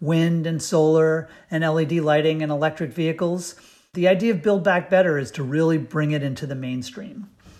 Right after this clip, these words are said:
because I think there's a feeling that it's gonna be very hard to convince three hundred fifty mi-, million Americans to go green because, you know, the polar bears are in trouble.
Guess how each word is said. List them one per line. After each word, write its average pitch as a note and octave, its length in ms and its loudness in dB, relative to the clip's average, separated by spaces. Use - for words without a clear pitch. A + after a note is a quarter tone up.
because D3 500 2
I D#3+ 140 -6
think G3+ 200 0
there's F#3 160 2
a F3 60 2
feeling F#3 340 0
that D3 140 0
it's D3+ 100 -4
gonna E3 160 0
be D#3 120 0
very E3 260 4
hard D3+ 420 2
to C#3+ 400 -2
convince D3+ 840 -4
three E3+ 200 -2
hundred D3+ 220 -2
fifty E3+ 300 -2
mi-, D#3 360 0
million D#3 360 0
Americans D3 560 -2
to - 80 -6
go D3+ 220 0
green D3+ 400 -4
because, C3+ 720 -8
you E3 80 -8
know, C3+ 160 -4
the B2+ 100 -8
polar D3+ 360 -2
bears E3+ 340 0
are F3+ 80 -2
in F3+ 80 -2
trouble. F3+ 520 -2